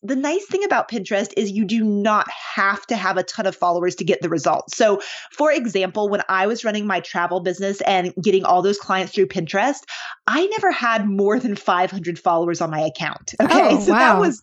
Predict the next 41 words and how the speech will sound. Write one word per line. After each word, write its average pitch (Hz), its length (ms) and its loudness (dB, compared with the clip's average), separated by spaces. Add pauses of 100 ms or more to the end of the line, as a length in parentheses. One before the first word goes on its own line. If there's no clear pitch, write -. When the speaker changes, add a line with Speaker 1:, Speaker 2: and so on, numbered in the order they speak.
(160)
Speaker 1:
not 226 260 0
my 233 120 0
focus 196 380 -2
at 185 120 -2
all. 180 320 2 (240)
My 233 200 2
focus 247 500 -2
was 233 140 -2
on 196 240 2
creating 196 480 0
high - 360 -2
quality 220 380 0
content, 185 600 -2 (300)
high 220 220 0
quality 214 400 2
pins, 180 640 -2
um, 175 380 0
making 208 360 0
sure 202 260 0
that 180 140 0
they 190 80 2
had 180 200 0
the 180 180 2
S - 200 0
E 208 140 4
O 196 140 4
keywords 196 600 -2
in 180 100 -2
there 185 300 2
and 196 120 -2
they 196 80 0
were 190 80 2
getting 185 260 0
found. 196 760 0 (300)
And 262 280 2
naturally, 254 580 0
you're 208 160 2
gonna 202 140 -2
start 196 260 0
getting 190 200 -2
followers. 214 680 0